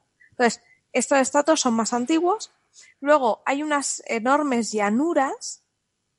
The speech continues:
más hacia arriba, ¿vale? Imaginemos como una pelota Titán. Entonces, y se, ya en el polo,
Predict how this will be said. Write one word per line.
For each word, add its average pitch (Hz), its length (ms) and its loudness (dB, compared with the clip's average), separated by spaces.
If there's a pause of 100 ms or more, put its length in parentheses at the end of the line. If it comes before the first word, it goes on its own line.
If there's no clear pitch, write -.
(920)
más 220 180 2
hacia 226 180 0
arriba, 311 300 4 (720)
¿vale? 240 280 2 (160)
Imaginemos 214 920 -2
como 220 200 -2
una 233 180 2
pelota 180 340 -2
Titán. - 360 -12 (420)
Entonces, 254 380 0 (280)
y 247 120 -2
se, 247 320 0 (160)
ya 269 320 2
en 233 80 -2
el 214 140 0
polo, 359 280 4